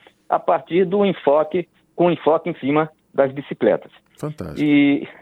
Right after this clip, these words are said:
Speaker 1: e, e nas atividades paralelas, tem muitas atividades, inclusive tem uma que é uma oficina que ensina a consertar a bicicleta.
Speaker 2: Olha só.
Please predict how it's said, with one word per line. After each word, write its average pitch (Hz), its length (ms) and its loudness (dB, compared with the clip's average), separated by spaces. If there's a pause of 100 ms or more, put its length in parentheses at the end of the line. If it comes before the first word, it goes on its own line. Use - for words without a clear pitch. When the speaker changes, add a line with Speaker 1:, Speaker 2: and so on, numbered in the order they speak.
(180)
Speaker 1:
e, 185 240 -4
e 190 40 2
nas 214 180 0
atividades 180 480 0
paralelas, 160 340 2 (260)
tem 262 120 0
muitas 214 360 2
atividades, 143 540 0
inclusive 196 680 -2 (340)
tem 147 200 2
uma 202 280 0 (460)
que - 80 0
é 175 40 4
uma 202 160 0
oficina 226 800 0 (560)
que 180 80 -4
ensina 196 400 0
a - 40 -2
consertar 196 500 0
a 214 40 -2
bicicleta. 151 460 -2 (160)
Speaker 2:
Olha 139 260 4
só. 101 300 -4